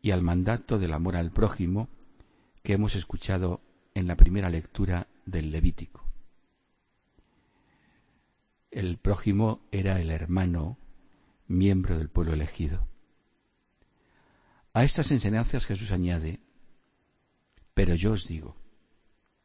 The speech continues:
y presenta entonces la respuesta que ha de dar el discípulo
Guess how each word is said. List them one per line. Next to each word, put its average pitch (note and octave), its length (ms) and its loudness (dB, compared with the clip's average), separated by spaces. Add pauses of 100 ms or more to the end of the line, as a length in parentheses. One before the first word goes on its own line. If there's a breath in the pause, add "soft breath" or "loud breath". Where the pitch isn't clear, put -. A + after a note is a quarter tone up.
(680 soft breath)
y G#2+ 100 -4
presenta C3 420 2
entonces A#2 340 0
la G2 100 0
respuesta F#2 580 -4
que A#2 120 -2
ha G2+ 40 2
de F#2 100 2
dar F2+ 120 0
el E2 120 -2
discípulo G#2 680 -4